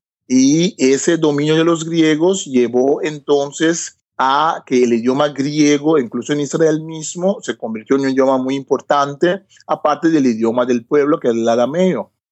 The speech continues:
Cuando hablamos ahora de esos libros, tenemos que ir un poco en la historia y ver que en ese tiempo, el tiempo donde dominan los, los griegos,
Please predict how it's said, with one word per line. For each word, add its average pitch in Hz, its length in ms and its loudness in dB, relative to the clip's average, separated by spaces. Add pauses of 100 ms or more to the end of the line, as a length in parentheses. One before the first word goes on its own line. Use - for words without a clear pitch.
(140)
Cuando 160 300 0
hablamos 196 560 0
ahora 185 540 2
de 147 140 2
esos 175 360 -2
libros, 175 420 0
tenemos 151 400 -2
que 160 120 0
ir 151 180 2
un 165 160 -6
poco 214 240 0
en 196 80 0
la 170 100 -4
historia 139 960 -2 (280)
y 127 180 2
ver 160 280 2
que 160 280 0
en 143 180 2
ese 185 280 2
tiempo, 143 800 0
el 117 180 -2
tiempo 135 880 0 (200)
donde 123 200 0
dominan 170 680 2
los, 135 680 0
los 117 340 -4
griegos, 123 800 -2